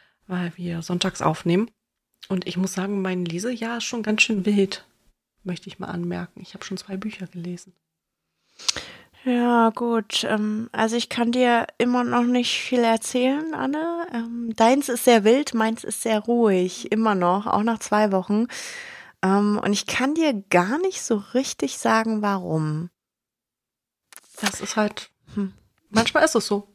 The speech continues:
Speaker 2: Ja.
Speaker 1: Das so mal geht's ein-, also wobei das eine habe ich ja komplett als Hörbuch gehört auf der Rückfahrt von der Schweiz.
Speaker 2: Okay, ja, gut.
Speaker 1: Das ist so, aber normalerweise ist es so, wenn ich auch Hörbuch höre, gerade auf einer Fahrt, ich kann nur so eine Stunde und danach muss ich was anderes machen, weil das sonst zu ruhig wird.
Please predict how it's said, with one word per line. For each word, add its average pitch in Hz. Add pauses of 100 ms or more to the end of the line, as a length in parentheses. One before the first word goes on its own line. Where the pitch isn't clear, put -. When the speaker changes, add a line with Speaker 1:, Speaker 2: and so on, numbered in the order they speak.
(140)
Speaker 2:
Ja. 233 (460)
Speaker 1:
Das 226
so 233
mal 214
geht's 220
ein-, 208
also 202
wobei 214
das 208
eine 208
habe 202
ich -
ja 196
komplett 202
als -
Hörbuch 208
gehört 247
auf 190
der -
Rückfahrt 196
von 196
der 180
Schweiz. 202 (680)
Speaker 2:
Okay, 190
ja, 190
gut. 196 (540)
Speaker 1:
Das 196
ist 196
so, 196
aber 190 (280)
normalerweise 262
ist 247
es -
so, 240
wenn 208
ich -
auch -
Hörbuch 214
höre, 214
gerade 196
auf -
einer 190
Fahrt, 185
ich -
kann 190
nur 180
so 180
eine 160
Stunde 156
und 165
danach 160
muss 165
ich -
was 160
anderes 156
machen, 147
weil 147
das 151
sonst 156
zu 190
ruhig 160
wird. 180